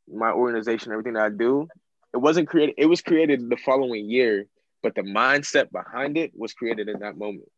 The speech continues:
Because previously, before that time, I was in a very dark place. You know what I mean? I was doing things better. Like, I had made a vow to myself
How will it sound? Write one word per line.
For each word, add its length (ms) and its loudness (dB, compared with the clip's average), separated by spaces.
Because 340 -4
previously, 560 2
before 360 -2
that 200 0
time, 340 -2
I 80 -4
was 160 -4
in 80 -8
a 60 -8
very 260 -2
dark 300 -10
place. 320 -12
You 120 -8
know 80 0
what 100 2
I 80 2
mean? 260 -4
I 60 2
was 160 -4
doing 320 2
things 260 -2
better. 300 4
Like, 180 -2
I 160 4
had 120 -4
made 160 0
a 60 0
vow 260 0
to 140 -10
myself 360 -2